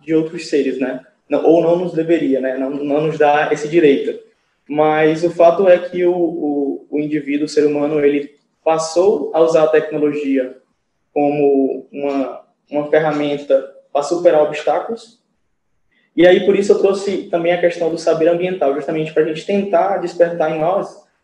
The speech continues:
essa, essa consciência pro lado ambiental e pras questões, é, ecológicas. O, e a era digital, como o Abner falou na, na live passada, justamente nós estamos digitais agora,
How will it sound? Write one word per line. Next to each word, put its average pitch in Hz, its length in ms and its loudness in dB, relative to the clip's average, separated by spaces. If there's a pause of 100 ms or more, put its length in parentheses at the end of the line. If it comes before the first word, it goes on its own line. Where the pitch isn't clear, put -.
(120)
essa, 156 360 2 (300)
essa 156 200 -2
consciência 170 840 -4 (640)
pro 202 160 4
lado 175 500 2
ambiental 160 460 0
e 170 40 2
pras 165 180 -2
questões, 156 680 -8
é, 143 380 0
ecológicas. 135 840 0 (680)
O, 202 360 2
e 202 100 4
a 214 80 6
era 214 300 4
digital, 220 480 4
como 196 220 2
o 180 60 4
Abner 190 260 2
falou 175 580 2
na, 151 320 -2
na 139 160 -2
live 139 280 0
passada, 175 520 0
justamente 202 460 0
nós 180 180 2
estamos 202 500 0
digitais 151 520 -2
agora, 170 560 2